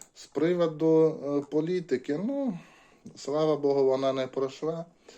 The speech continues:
На, е, наразі вона працює в Офісі Уповноваженого з прав людини, куди її взяли з, е, ну, вона спілкувалася з теперішнім керівником Офісу Уповноваженого, бо вони,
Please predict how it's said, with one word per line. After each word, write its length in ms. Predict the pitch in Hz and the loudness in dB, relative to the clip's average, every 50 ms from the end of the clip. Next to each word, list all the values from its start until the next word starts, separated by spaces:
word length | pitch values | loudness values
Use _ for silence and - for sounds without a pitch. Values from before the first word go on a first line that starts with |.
| - - - - - - _ _ - | -20 -20 -20 -20 -20 -20 _ _ -10
На, 680 | - 120 131 135 131 123 123 123 127 123 123 120 123 123 | -2 0 2 2 2 2 2 0 0 0 0 0 0 -2
е, 40 | |
наразі 480 | 127 127 127 127 135 135 135 127 131 131 | 0 0 2 4 6 6 4 4 0 -4
вона 320 | 117 127 123 127 127 123 | -4 -4 -4 -2 -2 -4
працює 600 | 120 - 120 127 123 - - - 127 131 127 123 123 | -4 -4 -6 -6 -6 -8 -12 -8 -4 -2 0 0 0
в 120 | 107 117 | 0 -2
Офісі 400 | 123 120 - - 113 - - - | -6 -6 -6 -10 -14 -12 -8 -6
Уповноваженого 1400 | 120 123 - - - 117 113 - 117 120 120 123 123 123 120 123 120 120 117 113 - 123 113 113 117 113 120 117 113 | -6 -6 -6 -8 -12 -14 -10 -6 -6 -4 -2 -2 -2 0 0 2 2 0 0 -2 -6 -8 -6 -4 -6 -6 -6 -8 -10
з 80 | - | -10
прав 420 | - - - - 117 117 110 113 110 | -14 -10 -6 -4 -4 -4 -4 -6 -8
людини, 520 | 113 113 120 135 151 170 175 170 147 123 | -8 -8 -6 -4 -4 -4 -4 -8 -10 -10
куди 280 | - - 123 117 117 113 | -10 -10 -12 -10 -8 -8
її 400 | 110 110 110 107 104 104 107 104 | -6 -6 -6 -6 -6 -6 -6 -6
взяли 600 | 104 104 104 107 104 104 104 104 107 104 104 101 | -6 -6 -6 -6 -4 -4 -4 -4 -6 -6 -8 -10
з, 180 | 98 95 98 98 | -14 -14 -14 -14
е, 140 | 101 98 95 _ _ _ _ _ _ _ - _ - _ _ _ _ - _ - 80 78 73 71 - 60 - - - - 69 67 - - | -14 -14 -14 _ _ _ _ _ _ _ -20 _ -20 _ _ _ _ -20 _ -20 -20 -20 -18 -18 -16 -16 -16 -18 -18 -18 -18 -18 -16 -14
ну, 180 | - 190 170 147 | -10 -6 -4 -2
вона 280 | 127 127 131 131 123 | -2 0 0 0 -2
спілкувалася 960 | 120 - - 123 117 117 - 117 113 120 117 113 113 110 107 - - 110 107 | -2 -2 -4 -4 -4 -4 -6 -6 -2 0 0 2 2 -2 -4 -4 -8 -8 -8
з 260 | 104 101 104 101 - _ _ | -8 -10 -14 -18 -20 _ _
теперішнім 680 | - 101 98 - 113 110 107 107 101 - - 110 107 107 | -14 -12 -6 -4 -4 -2 -4 -6 -8 -10 -10 -10 -10 -10
керівником 680 | - - 107 110 104 107 107 107 104 - 110 107 110 | -8 -8 -6 -6 -6 -6 -8 -8 -6 -6 -8 -6 -6
Офісу 380 | 110 104 - - 107 - - 113 | -8 -10 -10 -12 -14 -10 -10 -10
Уповноваженого, 760 | 107 - - 139 147 170 190 202 220 220 185 170 156 147 139 131 | -10 -8 -10 -10 -10 -8 -8 -4 -2 -2 -2 -2 0 -2 -2 -2
бо 180 | 131 131 131 | 0 -2 -2
вони, 340 | 127 131 127 131 127 123 120 | 0 0 -2 -2 -4 -8 -8